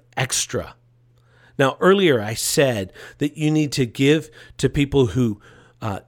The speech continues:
don't deserve it, they haven't earned it, and they can't pay you back, okay?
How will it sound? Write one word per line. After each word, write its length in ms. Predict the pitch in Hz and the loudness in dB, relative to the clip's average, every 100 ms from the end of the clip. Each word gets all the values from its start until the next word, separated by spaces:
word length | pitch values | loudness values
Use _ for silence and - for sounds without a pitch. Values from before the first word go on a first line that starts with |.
| 110 | 0
don't 340 | 135 170 202 | 2 2 0
deserve 440 | 190 156 123 113 101 | -4 -2 2 2 0
it, 320 | 120 - _ _ _ - | -6 -8 _ _ _ -6
they 160 | 120 | -4
haven't 440 | 117 160 160 165 170 | -2 0 0 0 -2
earned 240 | 131 107 | -2 -2
it, 180 | 98 - _ _ | -4 -10 _ _
and 120 | 117 117 | -8 -6
they 80 | |
can't 300 | 107 139 127 | -6 -6 -6
pay 140 | 120 117 | -6 -6
you 100 | 98 | -6
back, 440 | 101 85 - - _ _ _ _ | -8 -12 -20 -20 _ _ _ _
okay? 360 | - 123 117 | -8 -4 -2